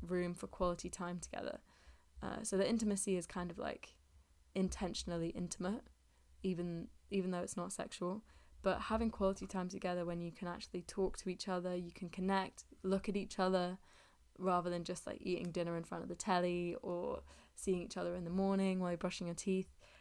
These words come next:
Um, making room to have, like, a date night, even if the date night is just staying in and, um, spending time together.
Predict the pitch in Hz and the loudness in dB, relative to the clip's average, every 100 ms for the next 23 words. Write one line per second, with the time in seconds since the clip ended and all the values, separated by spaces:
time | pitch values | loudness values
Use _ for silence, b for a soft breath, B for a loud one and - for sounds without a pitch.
0 | B - 180 170 165 - _ _ _ _ | B 0 2 2 0 -4 _ _ _ _
1 | - - _ _ _ - 196 202 208 190 | -20 -20 _ _ _ 0 4 4 4 4
2 | 185 180 175 185 175 165 190 - 165 185 | 4 2 -2 -4 -4 -4 -6 -6 0 2
3 | 190 - 208 202 208 233 b b 190 190 | 2 2 0 2 0 -2 b b 0 0
4 | 190 185 180 185 185 175 180 - 180 - | 2 -2 -4 -4 -4 -4 -4 -4 -6 -4
5 | 175 - - - 185 175 180 175 180 180 | -6 -6 -10 -4 -2 -2 -2 -2 -2 -2
6 | 180 - 180 185 196 - - b b b | -4 -8 -6 -6 -8 -10 -18 b b b
7 | b - 175 175 185 180 185 190 180 - | b -4 -4 -2 -2 -2 -4 -4 -4 -4
8 | - 175 170 175 | -4 -2 -2 -2